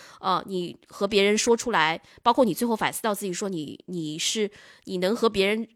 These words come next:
就是比较坦诚地讲出来，你从哪里来，你的父母是做什么的，你说你走了很远的路。其实我觉得我们，对我们自己来讲，就是我们，呃，不管是小镇做题家，还是到城市打工的、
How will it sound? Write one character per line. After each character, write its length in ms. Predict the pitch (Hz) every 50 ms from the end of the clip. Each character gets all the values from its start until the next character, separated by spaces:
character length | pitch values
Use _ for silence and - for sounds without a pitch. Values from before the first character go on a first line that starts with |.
| _ _
就 100 | - 214
是 100 | 220 -
比 120 | 196 - 185
较 120 | 240 220
坦 220 | 196 - - 180 143
诚 120 | - -
地 60 | 202
讲 200 | 190 - 175 131
出 120 | 147 - 190
来， 100 | 170 180
你 80 | 175
从 180 | 180 - - 170
哪 140 | 180 180 220
里 80 | 208
来， 180 | 175 151 135 151
你 80 | 170 156
的 80 | 160
父 160 | 156 - 262
母 80 | 226 185
是 120 | 170 -
做 180 | 185 - 269 240
什 160 | 214 - 147
么 100 | 127 -
的， 160 | - 160 165
你 80 | 156 156
说 200 | 156 - 220 208
你 100 | 196 170
走 200 | 185 - 185 -
了 60 | -
很 160 | - - 160
远 200 | 165 202 202 160
的 80 | 135 127
路。 200 | 143 170 175 165 - - - - - - - - -
其 160 | - - 285
实 160 | 311 349 339
我 200 | 320 220 208 196
觉 140 | 180 - 196
得 100 | 208 285
我 360 | 302 254 202 180 165 139 135
们， 200 | - 190 196 214 214 - - -
对 100 | - 320
我 120 | 302 240 170
们 60 | 160
自 140 | 180 - 240
己 120 | 247 190
来 180 | 170 - - 165
讲， 200 | - 190 160 147
就 80 | 175
是 80 | 196 208
我 140 | 214 185 156
们， 300 | 147 143 156 156 - - - _ _ _ _
呃， 160 | - 98 101 90
不 120 | - - 240
管 160 | 233 190 156
是 120 | 175 196
小 120 | 190 190 151
镇 160 | - 185 185
做 140 | 190 214 185
题 100 | 170 170
家， 300 | 160 - 196 196 196 202
还 160 | 190 156 165
是 180 | - - 202
到 160 | 185 - 196 185
城 160 | - - 170
市 120 | 180 -
打 180 | - 196 143 135
工 240 | - 175 185 202 208
的、 160 | 190 170